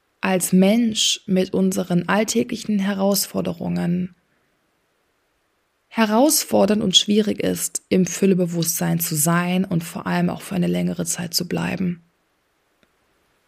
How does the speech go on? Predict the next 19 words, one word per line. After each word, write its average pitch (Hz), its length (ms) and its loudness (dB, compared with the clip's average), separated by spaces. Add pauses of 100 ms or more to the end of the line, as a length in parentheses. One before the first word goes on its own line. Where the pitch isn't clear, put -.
(1120)
Und 196 140 8
wenn 247 140 8
du 269 100 2
spürst, 233 640 4
dass 185 260 0
du 240 260 4
im 226 100 4
Alltag 196 420 -2
viel 208 180 0
im 185 140 4
Mangel 180 300 2
bist, - 540 -6 (640)
dann 196 200 6
beobachte. 190 840 0 (1400)
Erkenne, 220 640 2
in 190 160 2
welchen 190 360 2
Situationen 185 760 -2
genau. 165 600 -2